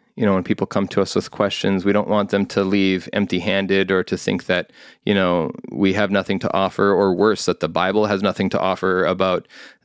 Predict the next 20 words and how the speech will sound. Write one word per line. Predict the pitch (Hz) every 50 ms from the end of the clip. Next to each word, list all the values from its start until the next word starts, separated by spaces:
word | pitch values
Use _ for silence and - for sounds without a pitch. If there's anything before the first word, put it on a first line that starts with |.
| _ -
uh, | 98 98 92 92
the | 87 98 92 76
issues | 85 - - - 113 101 95 92
in | 101 95
their | 95 92 90
lives, | 90 90 92 92 92 90
and | 101 101
we | 104 104
want | 107 120 139 -
to | - 131
have | 127 127 110 90
answers | 65 85 92 95 - - 92 90 82
for | - - 87 90 87
them. | 87 85 87 87
But | 85 - 104 92 98 - -
un-, | - 113 110 -
unfortunately, | - 123 123 - 143 139 147 - - 131 120 98 110 107 101 101
that | 95 104 107 104 104 - 95
drive | 101 107 98 98 101 101 95 90
to | - - - 104 98 92 90 90